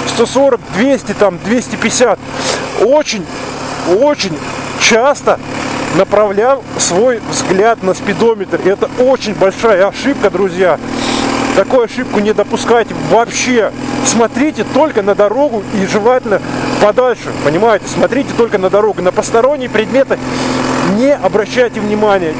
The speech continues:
Чем скорость выше, тем ваше внимание должно быть только сосредоточено на дорогу.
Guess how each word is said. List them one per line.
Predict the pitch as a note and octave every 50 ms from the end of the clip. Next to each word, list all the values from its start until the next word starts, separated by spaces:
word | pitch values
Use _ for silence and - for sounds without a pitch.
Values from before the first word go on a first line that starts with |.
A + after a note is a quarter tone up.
| -
Чем | A3+ A3 A3+ -
скорость | - - - C4+ C#4+ C#4 B3+ - - -
выше, | A3 A#3+ C#4+ D4 - - F#3+ C#3+ - - - - - - - - - -
тем | G3 A#3 A3 A3 - - -
ваше | A3 G#3 - G#3+
внимание | F#3+ G3 G#3 G#3 A3 B3 C4+ C4 A#3 G3+
должно | F3 G3 G3 F#3+ F#3 A3 A3+
быть | F#3 G3 G3 - - -
только | C4 C#4+ - - G#3+
сосредоточено | - G3 - - G3 F#3 E3+ G3 G3 - C4 A#3 - - G3 F3+ E3
на | E3+ F#3 G#3+ A3+
дорогу. | - C3+ - G3+ G3+ G3 E3+ C#3+ A#2+